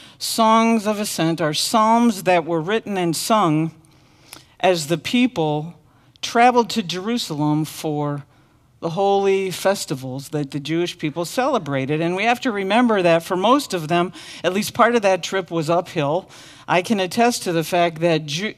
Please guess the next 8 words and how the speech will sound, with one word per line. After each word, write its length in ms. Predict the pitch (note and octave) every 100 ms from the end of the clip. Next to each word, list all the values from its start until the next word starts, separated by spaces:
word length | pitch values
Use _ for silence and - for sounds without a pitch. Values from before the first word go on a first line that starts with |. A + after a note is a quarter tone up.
| C#3+
that, 380 | D3 D3+ C#3+ E3
uh, 200 | C#3+ C#3+
Jerusalem 840 | C3+ E3+ A#3+ D4 G3 E3 E3 F#3+ - - -
sits 280 | - G#3 E3+
high 320 | - A3 B3
on 200 | A#3 A#3+
a 40 | A#3+
hill. 520 | G#3 D#3 E3 G#3